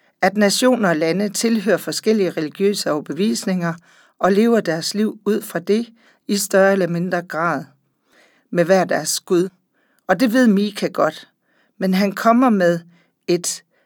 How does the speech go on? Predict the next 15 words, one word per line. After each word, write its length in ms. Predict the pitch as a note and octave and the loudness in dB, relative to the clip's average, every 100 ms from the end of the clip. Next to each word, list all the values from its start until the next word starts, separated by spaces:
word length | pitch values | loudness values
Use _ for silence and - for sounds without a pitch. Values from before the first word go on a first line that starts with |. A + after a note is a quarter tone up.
| _ | _
"men 420 | - F3+ F#3 F3+ - | -2 2 2 0 2
at 280 | F3+ F3 G3 | 2 2 0
vi 220 | B3+ D#4 - _ _ | 2 0 -6 _ _
vil 200 | D#3+ D#3 | -6 -2
vandre 360 | D#3 E3 G3 F3+ | 0 2 2 0
i 80 | |
Herren, 340 | D#3+ D#3 E3+ F#3 | 0 0 0 0
vor 120 | D3 | -2
Guds 280 | - F#3 G3+ | 2 2 2
navn". 340 | D3+ C#3+ F3 - _ _ _ _ _ _ _ | -2 -4 -8 -16 _ _ _ _ _ _ _
Det 140 | A#3+ C4 | -2 2
gør 160 | C4 | 4
Mika, 420 | B3+ A#3+ A3+ - D#3+ | 4 4 2 -2 -2
fordi 640 | - F3 - B3+ - A3 _ - | -2 -4 0 -2 -2 -12 _ -4
de 100 | F#3 | -4